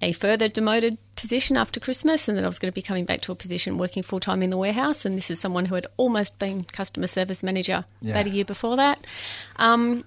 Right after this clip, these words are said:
Speaker 1: and I was filled with, you know, resentment, fear, self-pity, all of that sort of stuff that comes up. And I spent those two weeks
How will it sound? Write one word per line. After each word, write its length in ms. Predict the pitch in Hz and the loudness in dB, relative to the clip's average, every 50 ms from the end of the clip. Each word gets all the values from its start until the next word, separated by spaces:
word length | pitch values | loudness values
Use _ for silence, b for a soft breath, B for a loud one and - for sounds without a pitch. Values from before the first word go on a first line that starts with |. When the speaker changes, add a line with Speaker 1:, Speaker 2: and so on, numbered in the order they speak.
| - - | 2 4
Speaker 1:
and 160 | 240 240 240 | 4 6 6
I 20 | |
was 160 | 233 233 226 - | 4 2 0 0
filled 320 | - 254 254 247 226 - | 2 2 2 2 2 0
with, 460 | 214 202 202 208 - - - - - - | 2 2 2 2 0 -2 -4 -6 -8 -6
you 60 | 220 | -4
know, 320 | 202 202 214 233 247 240 220 - | -2 -2 0 0 0 -2 -4 -6
resentment, 560 | 196 202 - 214 214 - - 220 214 214 - | -6 -4 -2 -2 -2 -2 -2 -2 -2 -2 -4
fear, 340 | - - 220 214 214 214 214 | -6 -4 -2 0 0 0 0
self-pity, 800 | - - 208 196 - - - 233 220 214 214 208 208 208 208 - - | 0 -2 -4 -6 -6 -8 -6 -6 -4 -4 -4 -4 -4 -4 -6 -8 -8
all 160 | - 196 208 | -10 -8 -8
of 80 | 202 - | -6 -4
that 160 | - - - | -4 -4 -4
sort 120 | - 208 | -4 -6
of 80 | 190 - | -6 -4
stuff 240 | - - 220 - - | -2 -4 -4 -4 -4
that 100 | - - | -10 -10
comes 260 | - - 202 202 202 | -6 -6 -4 -4 0
up. 220 | 220 226 240 - - | 0 -2 -2 -2 -2
And 200 | 220 208 202 202 | -2 -2 0 -2
I 60 | 196 | -4
spent 260 | - - - 208 - | -4 -4 -4 -4 -2
those 180 | 202 196 202 - | -2 -2 -2 -4
two 200 | - - 202 190 | -2 -2 -2 0
weeks 460 | 190 190 190 196 - - - - - | 0 -2 -2 -4 -4 -4 -4 -4 -4